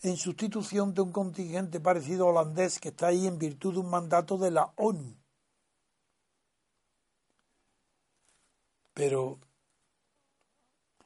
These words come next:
ahora Merkel ha tomado aquí una decisión justa desde el punto de vista de la guerra declarada, porque dentro de las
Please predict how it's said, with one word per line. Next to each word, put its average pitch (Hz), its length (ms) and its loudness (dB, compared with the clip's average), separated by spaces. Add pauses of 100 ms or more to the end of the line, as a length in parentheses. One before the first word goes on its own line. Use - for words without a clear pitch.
(840)
ahora 170 260 6
Merkel 214 720 4 (280)
ha 165 120 -2
tomado 175 400 2
aquí 190 240 2
una 190 140 2
decisión 180 800 0 (1120)
justa 220 720 -2
desde 147 240 -12
el 147 80 -12
punto 190 300 -4
de 196 120 2
vista 208 460 -4 (1500)
de 175 340 -4
la 139 340 -8
guerra 190 580 4
declarada, 190 760 -2 (1600)
porque 151 260 0
dentro 233 380 2
de 220 100 -2
las 156 300 -2